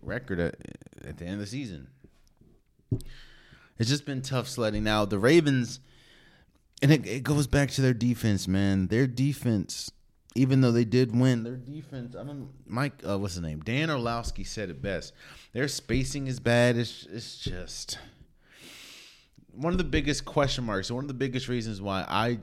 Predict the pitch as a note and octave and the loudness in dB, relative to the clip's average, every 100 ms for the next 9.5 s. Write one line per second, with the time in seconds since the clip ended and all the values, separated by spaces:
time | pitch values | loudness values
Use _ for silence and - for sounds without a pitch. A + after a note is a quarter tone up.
0 | - G2 F2+ G2 G#2 G2+ - - F2 - | -8 -8 -4 2 2 2 -2 -4 -4 -6
1 | - E2+ E2 D#2 E2+ F2 E2+ E2 - F#2+ | -6 -4 -4 -4 0 0 0 -2 -2 -2
2 | F2 E2 - B2 E2+ F2 F2 - G2+ G#2+ | -2 -4 -4 -4 -4 -4 -4 -4 -4 -4
3 | F2 G2+ - G2+ F2+ E2+ E2+ E2+ G2 E2+ | -6 -8 -4 -4 -4 -4 -6 -6 -6 -6
4 | D#2 - - - - D#3+ F#3 D#3+ D3+ D#3 | -8 -10 -16 -18 -10 -4 -2 -2 -2 -2
5 | C3 A#2+ B2 B2 A#2 A#2 G2+ A2 A2 F#2+ | -2 0 4 6 6 4 4 4 4 0
6 | - G#2 C#2 C#2+ A#1 - _ _ _ _ | -6 -8 -8 -14 -16 -20 _ _ _ _
7 | _ _ _ _ - - C3+ A3 A3+ - | _ _ _ _ -4 4 8 8 8 10
8 | D3 D#3+ - - C#3 D#3+ D#3+ C3 D3 B2+ | 10 10 4 2 4 4 4 2 2 0
9 | A#2+ C#3 D#3 F#3+ | -4 -2 0 0